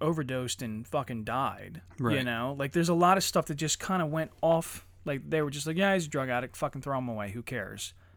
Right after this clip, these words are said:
Speaker 1: You know? But there's millions of
Speaker 2: Dude,
Speaker 1: fucking
Speaker 2: there's, like,
Speaker 1: people.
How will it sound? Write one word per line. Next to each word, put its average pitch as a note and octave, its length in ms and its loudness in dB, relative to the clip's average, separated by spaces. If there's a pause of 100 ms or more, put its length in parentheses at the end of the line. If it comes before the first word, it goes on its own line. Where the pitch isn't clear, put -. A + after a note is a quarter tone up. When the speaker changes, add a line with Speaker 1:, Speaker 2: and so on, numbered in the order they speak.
(140)
Speaker 1:
You C#3 180 -2
know? A#2+ 280 -4 (520)
But E3 140 2
there's D#3+ 240 4
millions E3 960 6
of C#3 80 0
Speaker 2:
Dude, F#3+ 120 4
Speaker 1:
fucking D#3+ 160 4
Speaker 2:
there's, D#3 200 2
like, D#3+ 140 4
Speaker 1:
people. A#2+ 240 -4